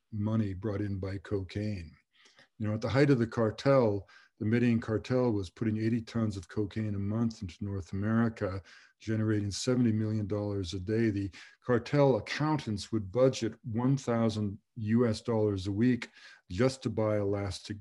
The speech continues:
bands, just to wrap the illicit money.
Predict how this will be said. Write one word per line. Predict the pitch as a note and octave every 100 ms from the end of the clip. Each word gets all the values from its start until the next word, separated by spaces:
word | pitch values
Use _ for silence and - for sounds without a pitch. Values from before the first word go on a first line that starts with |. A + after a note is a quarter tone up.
| G#2+
bands, | A2+ B2 G2+ E2 D#2+ -
just | - B2+ A#2+ -
to | - A2+ G2 F#2+ - _ _ _ _ _ _
wrap | - A2 G#2+ -
the | A2+ G#2
illicit | G2+ G2+ - -
money. | A2 A#2 A#2 D#2